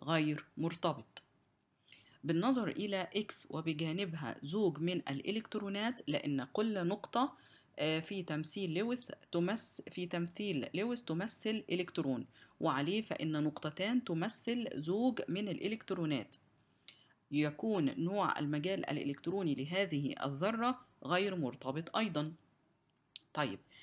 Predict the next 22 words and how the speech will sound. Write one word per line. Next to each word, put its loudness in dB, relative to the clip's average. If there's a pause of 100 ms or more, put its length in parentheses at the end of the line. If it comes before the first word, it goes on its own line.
(280)
إذا 2
كانت 2
الذرة 2
المركزية 0
إكس -4 (200)
ارتبطت 0
مع 2 (420)
ذرة 4
جانبية 0 (220)
A، 6 (760)
في -2
هذه 4
الحالة 2
نجد 0
أن 0
الإلكترونات 0
تكون 0
رابطة 2
تساهمية 0 (100)
أحادية 0 (300)
من 4
نوع 2